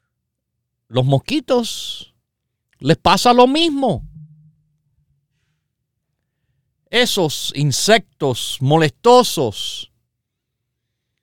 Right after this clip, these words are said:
quizás se sientan atraídos por un cóctel químico de olores que se emiten por la piel.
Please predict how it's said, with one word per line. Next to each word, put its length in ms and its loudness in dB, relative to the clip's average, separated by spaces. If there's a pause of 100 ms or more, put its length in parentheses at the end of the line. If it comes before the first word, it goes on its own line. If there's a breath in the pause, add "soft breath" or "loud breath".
(420)
quizás 460 2
se 180 2
sientan 560 0
atraídos 800 0
por 240 -2
un 160 0
cóctel 680 0
químico 640 0
de 200 4
olores 840 0 (1040)
que 380 2 (760)
se 360 0
emiten 560 -2
por 200 2
la 200 4
piel. 440 2